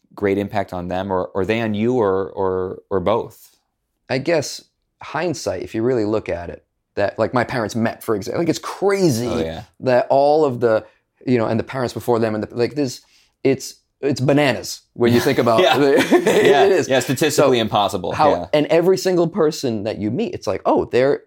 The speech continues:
Speaker 2: they exist in this
Speaker 1: Yeah.
Speaker 2: century that I'm, that I exist in, and they're also in this very place right now, and they're also, you know, they also like this hat."
Speaker 1: Yeah.
Speaker 2: You know, like, so
Speaker 1: Yeah,
Speaker 2: it,
Speaker 1: yeah,
Speaker 2: it,
Speaker 1: yeah.
Speaker 2: it, it's so many things that,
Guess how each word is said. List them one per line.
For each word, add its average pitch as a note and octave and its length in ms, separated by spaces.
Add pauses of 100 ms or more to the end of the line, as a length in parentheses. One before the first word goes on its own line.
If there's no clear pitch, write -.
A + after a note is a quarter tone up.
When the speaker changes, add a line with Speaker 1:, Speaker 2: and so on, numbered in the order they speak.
Speaker 2:
they B2 380
exist F2+ 480 (180)
in C3 220
this B2+ 260
Speaker 1:
Yeah. E2 180
Speaker 2:
century F#2+ 920
that A2 160
I'm, F#3 320
that D#3+ 180
I G3 140
exist G#2+ 380
in, A2 120
and B3 160
they're D#4+ 120
also C#4 240
in A#3+ 100
this A3 100
very E3 220
place A#2+ 400
right F2 160
now, F#2 240
and A#3+ 380
they're A3 200
also, F#3 520 (280)
you C#3+ 80
know, A#2+ 120
they B2+ 100
also C3 240
like G#2+ 220
this - 120
hat." - 240 (160)
Speaker 1:
Yeah. F2+ 120
Speaker 2:
You E3 60
know, E3+ 120
like, F3 180
so - 80
Speaker 1:
Yeah, G#2+ 220
Speaker 2:
it, A2+ 100
Speaker 1:
yeah, C3 140
Speaker 2:
it, B2+ 80
Speaker 1:
yeah. B2+ 220
Speaker 2:
it, F3 260
it's D#3 240
so F#3+ 540
many D3 500
things A#2 380
that, G#2 240